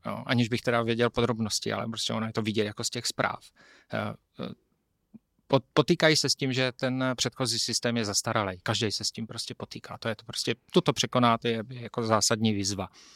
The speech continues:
Další obrovská výzva prostě pro ty, eh, firmy budou náklady, protože to fakt není zadarmo. No, všechny ty informační systémy jsou velmi drahý.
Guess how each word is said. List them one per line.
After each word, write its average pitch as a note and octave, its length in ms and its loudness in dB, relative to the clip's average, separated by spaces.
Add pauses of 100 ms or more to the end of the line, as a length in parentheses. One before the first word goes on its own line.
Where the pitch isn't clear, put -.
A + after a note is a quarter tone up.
(360)
Další A#2+ 320 4
obrovská C3+ 440 2
výzva B2 460 2
prostě A#2+ 300 -8
pro B2 140 -2
ty, A#2+ 260 -4
eh, A#2 40 -6 (260)
firmy A#2+ 340 2
budou B2 400 4 (400)
náklady, G#2+ 560 2
protože G#2+ 320 -8
to - 80 -16
fakt - 280 -20
není A2+ 200 4
zadarmo. G#2 460 0 (100)
No, G#2+ 100 -10 (260)
všechny - 360 -6
ty - 140 -4
informační G#2+ 500 -2
systémy G#2+ 500 0 (440)
jsou A#2 420 6
velmi A2+ 360 4
drahý. G#2+ 380 2